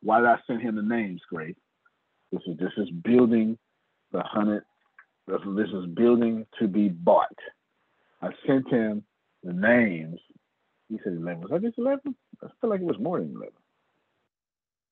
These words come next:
Well, y'all figure it out. <clears throat> You, uh, what else? Oh,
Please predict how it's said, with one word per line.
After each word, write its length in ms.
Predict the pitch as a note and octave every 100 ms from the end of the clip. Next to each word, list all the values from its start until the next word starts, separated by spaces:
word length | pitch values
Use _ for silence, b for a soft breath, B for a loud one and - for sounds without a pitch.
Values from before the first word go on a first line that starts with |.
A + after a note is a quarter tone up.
| _ _ _ _ _ _ _ _ _ _ _ _ _ _ _ _ _ _ _ _ _ _ _ _ _ _ _ _ _ _ _ _ _ _ A#3 A3 -
Well, 100 | G2 F2
y'all 180 | F#2+ -
figure 180 | G#2 E2
it 20 |
out. 120 | - _ _ _ _ _ _ _ _ _ _ _ _ _ _ _ _ _ _ _ _ _ _ _ _ _ _ _ _ _ _ _ _ _
<clears throat> 180 | - A2+ - G2+
You, 320 | B2+ C3 - _ _
uh, 200 | - -
what 180 | F2+ A#2+
else? 80 | G#2 - -
Oh, 220 | -